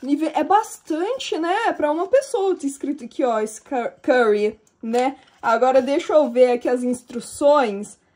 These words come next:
Ou você coloca na água aqui, né, fervendo, ou você coloca um minuto e meio aqui no micro-ondas a quinhentos volts. Daí depois temos esse que é igual o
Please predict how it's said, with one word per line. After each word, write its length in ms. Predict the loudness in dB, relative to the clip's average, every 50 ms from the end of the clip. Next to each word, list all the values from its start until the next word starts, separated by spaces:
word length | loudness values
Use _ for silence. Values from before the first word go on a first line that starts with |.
| _ _ _ _ _ 2
Ou 160 | 2 2 2
você 220 | 2 0 -4 -2
coloca 480 | 0 2 4 4 4 4 2 0 -2 0
na 120 | 0 2
água 520 | 2 2 4 4 4 4 4 2 2 0 0
aqui, 440 | 0 -2 -8 -8 -6 -4 -4 -4 -4 -6 _ _
né, 500 | -8 -6 -6 -2 0 0 2 2 0 0
fervendo, 880 | -2 0 0 2 2 2 0 -4 -4 -2 -2 -2 -2 -2 -2 -2 -2 -4 -8 _ _ _ _
ou 220 | 0 2 4 4 4
você 240 | 2 -2 -4 -4
coloca 400 | -2 0 2 2 2 2 0 -2
um 60 | -2 -2
minuto 500 | -2 0 0 2 2 0 0 0 0 0
e 60 | 0
meio 440 | 2 0 0 -2 -2 -2 0 0 0
aqui 380 | -2 -2 -6 -8 -6 -4 -4
no 160 | -2 -2 -2
micro-ondas 960 | -2 -2 -4 -4 -2 2 4 6 6 8 6 6 4 4 2 0 0 0 0 -2
a 160 | -2 -2 -4
quinhentos 600 | -6 -8 -8 -8 -6 -6 -8 -6 -4 -4 -4 -4
volts. 880 | -4 -2 2 6 6 6 6 4 0 -6 -12 -18 -18 -18 -18 -20 -16 -12 -12 -12 -12 -14 _ _ -2
Daí 280 | 2 4 6 6 6 6
depois 480 | 4 4 4 4 2 4 4 4 2 -2
temos 460 | -2 -2 -2 0 0 -4 -6 -2 0
esse 280 | 0 0 0 -2 -8
que 140 | -12 -8 -8
é 120 | -6 -6 -6
igual 380 | -2 0 2 2 4 4 2 2
o 720 | 0 -2 -2 -2 -2 -2 0 -2 -2 -2 -2 -4 -8 -12